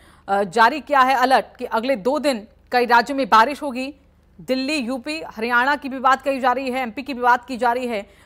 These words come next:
जहां बारिश का अनुमान है। तो बारिश के बाद दिल्ली के कई इलाकों में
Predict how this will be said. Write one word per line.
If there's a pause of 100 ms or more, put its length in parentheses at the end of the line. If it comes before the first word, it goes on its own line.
जहां
बारिश
का
अनुमान
है। (1700)
तो
बारिश
के
बाद
दिल्ली
के
कई
इलाकों
में